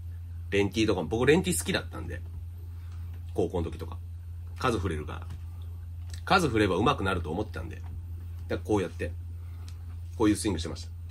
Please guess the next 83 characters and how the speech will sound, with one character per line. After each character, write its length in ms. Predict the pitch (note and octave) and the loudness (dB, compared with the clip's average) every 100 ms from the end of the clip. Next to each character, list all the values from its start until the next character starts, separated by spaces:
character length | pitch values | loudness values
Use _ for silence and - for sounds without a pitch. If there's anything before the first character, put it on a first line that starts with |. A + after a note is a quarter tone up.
| - - - - | -8 -8 -8 -2
ま 120 | A2+ | 0
あ、 20 | |
手 120 | B2+ | 2
首 180 | A2 G2+ | 2 2
こ 120 | G2+ | 4
ね 100 | G#2 | 2
て、 300 | F2+ E3 F2 - - - | 6 4 4 -2 -6 0
ヘ 80 | A2+ | 0
ッ 80 | - | 2
ド 120 | - G2 | 0 4
返 220 | G#2 F2 | 4 2
し 100 | E2+ | 2
て、 180 | F3+ A#2 | 4 4
ヘ 100 | G#2 | 0
ッ 80 | F2 | 0
ド 120 | G2 | -2
効 80 | - | 0
か 140 | A#2 | -2
せ 120 | - | 2
る 80 | F#2+ | 2
み 100 | D#2+ | 0
た 100 | E2+ | -4
い 60 | - | -8
な 60 | - - - - - - - - - - | -8 -10 -8 -8 -8 -10 -10 -10 -8 -2
感 180 | G2 E2 | 0 0
じ 100 | D#2+ | -2
の 100 | - - - - - - - - - - - | -4 -8 -8 -8 -8 -8 -8 -8 -8 -10 -4
打 80 | G#2 | -2
ち 80 | - | 0
方 180 | F2 E2 | 0 2
を 40 | |
や 80 | E2 | 0
っ 20 | |
て 80 | - | -2
た 100 | F2 | -2
ん 40 | |
で 60 | D2 | -2
す 100 | - | 0
け 60 | G#2 | 4
ど、 240 | B2+ - - - - - - | 4 4 -6 -8 -8 -8 -4
ま 100 | - | 0
あ、 20 | |
そ 140 | - C3 | 6 8
ん 60 | B2+ | 10
な 100 | A#2 | 10
こ 120 | A#2 | 8
と 100 | A2 | 8
も 120 | G2+ | 8
あ 40 | |
っ 60 | G2+ | 6
て、 380 | E2+ F3+ G2+ E2+ | 6 6 6 4
手 80 | G2+ | -2
首 240 | F2 D#2+ C2+ | 0 0 -2
を 100 | - - - - - - | -4 -8 -8 -8 -8 -4
痛 180 | - F2+ | 0 2
め 100 | D#2+ | 2
ま 140 | D#2+ | 0
し 100 | - | 0
た。 160 | - - - - - | -4 -6 -8 -6 2
の 120 | B2+ | 4
で、 280 | E3+ B2 - - - | 6 6 2 -8 0
ま 380 | G#2+ F#2 D2+ - - - - - - - - - - | 8 8 8 2 -8 -8 -8 -8 -8 -8 -8 -8 -4
あ、 40 | |
サ 140 | - G#2+ | 4 6
ポ 120 | A2+ | 8
ー 40 | |
タ 80 | G#2+ | 8
ー 40 | G2+ | 8
が 80 | |
な 80 | A2 | 8
い 60 | C3 | 8
と 100 | F3 | 6
も 100 | - | 8
う 20 | |
バ 140 | F2 | 8
ッ 40 | E2+ | 8
ト 120 | A2 | 6
は 60 | A2+ | 6
振 140 | E2+ | 4
れ 60 | D2 | 0
ま 120 | - | -2
せ 100 | |
ん。 60 | F2 | -4